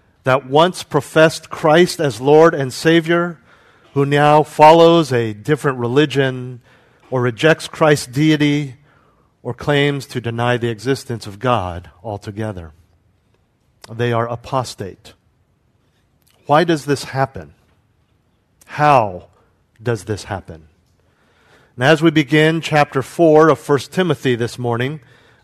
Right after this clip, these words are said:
God will answer those questions for us. And in so doing,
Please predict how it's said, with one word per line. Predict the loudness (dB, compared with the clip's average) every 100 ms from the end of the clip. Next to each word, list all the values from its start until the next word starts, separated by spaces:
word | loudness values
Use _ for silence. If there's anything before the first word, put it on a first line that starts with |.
| -4
God | 2 4 4
will | 2 0
answer | -2 -6 -6 -6
those | -4 -6
questions | -6 -6 -6 -8 -10 -10 -12
for | -8 -2 0
us. | -2 -6 -16 -18 -20 _ -20 -20 -12
And | -6 -4
in | 0 0 0
so | 0 2
doing, | 2 0 -4 -6